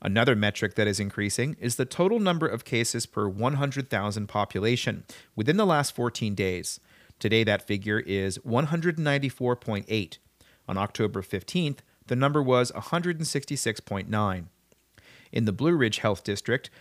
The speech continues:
there are another nine new cases today, with the seven-day average of new daily cases at twenty-one. There have been no new fatalities reported in the district since October twenty-third. The seven-day average for positive P C R tests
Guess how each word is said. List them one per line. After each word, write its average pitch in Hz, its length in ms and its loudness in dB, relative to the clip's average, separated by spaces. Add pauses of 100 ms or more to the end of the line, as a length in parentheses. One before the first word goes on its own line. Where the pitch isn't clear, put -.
(140)
there 123 200 4
are 117 220 4
another 120 300 2
nine 135 400 2
new 104 100 0
cases 98 420 -2
today, 101 420 0 (360)
with 104 120 -2
the 104 60 0
seven-day 110 600 4
average 101 420 -2
of 95 220 -6
new 175 160 2
daily 98 320 0
cases 107 420 -4
at 113 140 -4
twenty-one. 95 640 -4 (500)
There 110 140 0
have 113 160 0
been 107 200 0
no 135 280 4
new 120 260 2
fatalities 113 920 0
reported 151 480 0
in 101 140 -4
the 101 60 -2
district 92 500 -4
since 110 260 -2
October 143 480 -2
twenty-third. 107 720 -4 (560)
The 95 100 -4
seven-day 104 460 2
average 95 380 0
for 92 120 -6
positive 98 480 -2
P - 140 -8
C 95 180 -4
R 117 180 2
tests - 440 -6